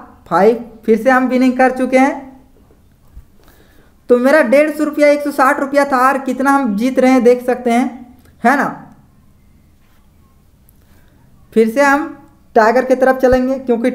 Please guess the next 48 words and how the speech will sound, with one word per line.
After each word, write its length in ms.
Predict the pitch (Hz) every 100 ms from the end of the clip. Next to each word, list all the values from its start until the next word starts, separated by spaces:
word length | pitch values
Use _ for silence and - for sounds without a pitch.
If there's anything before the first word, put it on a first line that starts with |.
| - - 202
यही 260 | 202 226 262
sequence 420 | 254 247 262 262
के 80 | 247
हिसाब 240 | 240 247
से 140 | 247 247
दिखाया 340 | 226 220 233
जा 180 | 247 247
रहा 220 | 247 247
है। 120 | 269 302 - - _ _ _ _ _ _ - -
आप 220 | 277 320 247
देखिए 300 | 277 277 320
अगर 200 | 294 302
minimum 380 | 285 277 302 302
कितना 320 | 277 277 294
रहेगा, 300 | 294 285 294
balance 380 | 277 269 294 -
कितना 280 | 269 277 277
रह-, 180 | 277 262
खेल 240 | - 262
सकते 140 | 262 269
हैं 100 | 269
वो 100 | 262
भी 80 | 262
हम 120 | 262
बता 220 | 247 247
देते 220 | 247 240 233
हैं। 80 |
अगर 180 | 240 240
दस 220 | 220 262 285
रुपया 240 | 262 262
रहेगा, 300 | 262 240 254 294 - - - 202
दस 220 | 277 294
रुपया 240 | 285 294
रहेगा 260 | 277 277 277
तो 120 | 269
आप 160 | 262 262
मात्र 320 | 240 269 277
एक 180 | 269 277
हज़ार 140 | 269 262
रुपया 220 | 262 262
रखेंगे 280 | 262 262 262
तभी 200 | 240 247
आप 140 | 247
खेल 220 | - 226
सकते 280 | 220 190 196
हैं, 60 | 220
है 80 | 262
ना। 300 | 151 -